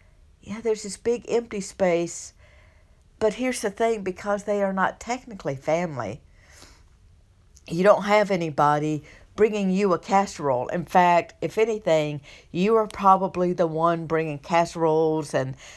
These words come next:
and deli plates and everything else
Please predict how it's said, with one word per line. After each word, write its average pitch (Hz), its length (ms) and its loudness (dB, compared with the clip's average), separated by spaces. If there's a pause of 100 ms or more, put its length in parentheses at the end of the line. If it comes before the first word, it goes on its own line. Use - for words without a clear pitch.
(160)
and 147 240 -6
deli 180 300 6
plates 175 640 -2
and 156 120 -6
everything 170 480 -2
else - 420 -2